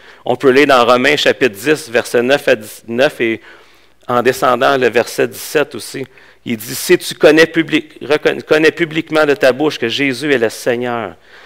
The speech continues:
si tu crois dans ton cœur que Dieu l'a ressuscité, tu seras sauvé.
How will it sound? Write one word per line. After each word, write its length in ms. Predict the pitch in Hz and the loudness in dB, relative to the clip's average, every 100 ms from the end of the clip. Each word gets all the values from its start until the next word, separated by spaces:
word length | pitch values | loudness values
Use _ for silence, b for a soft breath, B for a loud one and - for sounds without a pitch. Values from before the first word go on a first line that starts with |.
| B | B
si 200 | - 143 | -6 -6
tu 140 | - | -6
crois 260 | - - 175 | -12 2 4
dans 160 | 165 135 | 4 2
ton 180 | 139 | -2
cœur 300 | 123 147 147 | 0 2 2
que 80 | 135 | 0
Dieu 400 | 110 101 117 180 | -4 -6 -4 0
l'a 140 | 180 120 | 2 0
ressuscité, 640 | 110 - 113 - - 110 | -2 -10 -14 -14 -12 -12
tu 100 | - | -12
seras 320 | - 101 95 | -12 -8 -8
sauvé. 420 | - 92 90 95 | -8 -12 -12 -12